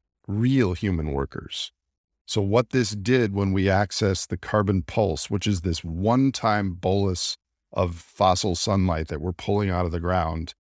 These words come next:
ten million times faster than it was sequestered, what we're doing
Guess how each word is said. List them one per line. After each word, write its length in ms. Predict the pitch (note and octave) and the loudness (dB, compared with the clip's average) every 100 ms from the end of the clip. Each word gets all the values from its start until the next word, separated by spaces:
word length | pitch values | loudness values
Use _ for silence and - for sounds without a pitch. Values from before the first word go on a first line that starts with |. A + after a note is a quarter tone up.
| _ _ - | _ _ -12
ten 500 | - - C#3+ C#3 A#2+ | -4 0 2 4 4
million 420 | A#2 A#2+ A#2 A2 | 2 2 2 2
times 320 | G2 G2+ F2+ - | 2 2 0 0
faster 500 | E2+ E2 E2 F#2+ F2 | 0 0 -2 -4 -4
than 160 | D#2+ | -4
it 80 | D#2 | -6
was 160 | E2 D2 | -8 -6
sequestered, 800 | - - - F2 - C3+ D3 _ _ _ _ _ _ _ _ - | -8 -6 -2 -2 -2 -4 -4 _ _ _ _ _ _ _ _ -4
what 260 | F#2+ B2 B2 | 2 2 2
we're 140 | A2+ | 0
doing 680 | G2+ G2+ D3 A#2 D2+ D#2+ | 2 2 4 4 0 -4